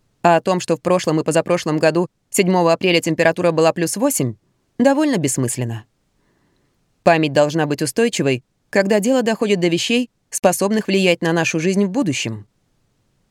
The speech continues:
Память должна быть меняющейся и быстротечной,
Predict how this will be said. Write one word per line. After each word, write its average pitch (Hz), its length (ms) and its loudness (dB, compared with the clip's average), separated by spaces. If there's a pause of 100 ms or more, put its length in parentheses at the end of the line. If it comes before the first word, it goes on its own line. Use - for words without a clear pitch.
(120)
Память 160 300 2
должна 160 320 2
быть 160 160 -2
меняющейся 170 640 0
и 160 60 2
быстротечной, 156 760 -2